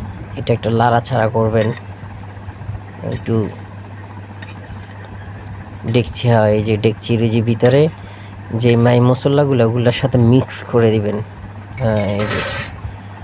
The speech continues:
এই পুরোটা মিক্স করবেন। মিক্স করে একটু ডাকনাটা দিয়ে দিবেন। দেওয়ার পরে দেখছেন একটু পরে,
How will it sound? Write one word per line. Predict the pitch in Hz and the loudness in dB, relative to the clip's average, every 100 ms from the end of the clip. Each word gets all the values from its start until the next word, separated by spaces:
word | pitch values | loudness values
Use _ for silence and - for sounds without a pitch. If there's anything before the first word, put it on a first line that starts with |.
| - - - | -12 -8 -2
এই | 117 110 | -2 0
পুরোটা | - 110 113 113 | 0 2 4 2
মিক্স | 110 110 - - | 2 0 -4 0
করবেন। | 110 107 104 110 - - - - - - - - - - | 0 2 0 -2 -4 -8 -4 -4 -4 -8 -10 -10 -16 -6
মিক্স | 117 127 - - - | -2 -2 -4 -10 0
করে | 123 143 135 160 - - - - - - - - - - - - - - - - - - - - - | 4 6 4 0 -8 -16 -16 -16 -16 -16 -16 -16 -16 -16 -16 -14 -14 -12 -12 -14 -14 -12 -12 -12 -10
একটু | 127 - | -8 -2
ডাকনাটা | 120 120 123 127 127 127 135 | 2 2 2 2 2 4 2
দিয়ে | 120 120 120 | 2 2 2
দিবেন। | 117 117 147 175 - - - - 113 | 2 4 2 0 -6 -14 -14 -8 0
দেওয়ার | 123 120 120 104 | 4 6 4 2
পরে | - 113 127 156 - - - - - - - - - | 2 4 4 0 -8 -16 -16 -16 -14 -14 -14 -14 -4
দেখছেন | 120 - 127 | -4 0 0
একটু | 117 - - 185 | 0 0 4 6
পরে, | 165 107 | 6 4